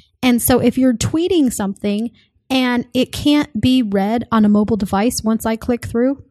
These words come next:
I'm a goner. I'm gone, and I'm probably never gonna be back.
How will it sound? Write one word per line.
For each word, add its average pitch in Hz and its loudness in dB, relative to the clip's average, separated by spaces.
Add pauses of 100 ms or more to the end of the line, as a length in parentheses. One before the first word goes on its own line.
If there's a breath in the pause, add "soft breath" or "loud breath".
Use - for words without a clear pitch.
(140)
I'm 208 0
a 190 -4
goner. 175 -2 (260)
I'm 185 -2 (140)
gone, 170 2
and 190 -2
I'm 180 -2
probably 202 -4
never 170 -2
gonna 170 -4
be 165 -4
back. - -10